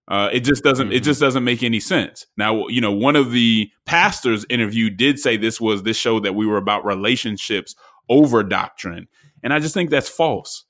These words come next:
Speaker 2: Right.
Speaker 1: Christians do have to be about relationships,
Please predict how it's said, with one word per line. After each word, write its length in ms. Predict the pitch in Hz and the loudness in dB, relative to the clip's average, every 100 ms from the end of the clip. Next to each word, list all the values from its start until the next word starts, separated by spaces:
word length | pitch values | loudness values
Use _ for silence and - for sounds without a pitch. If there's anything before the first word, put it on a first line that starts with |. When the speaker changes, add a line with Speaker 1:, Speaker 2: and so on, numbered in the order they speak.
| _ 117 | _ -20
Speaker 2:
Right. 200 | 117 104 | -12 4
Speaker 1:
Christians 420 | 190 190 131 104 | 4 4 0 2
do 220 | 120 208 | 4 4
have 200 | 151 123 | 4 0
to 80 | 131 | 0
be 140 | 113 | 0
about 240 | 110 104 92 | 2 0 0
relationships, 840 | 98 98 95 95 - 78 - - | -2 -2 -4 -8 -10 -12 -14 -20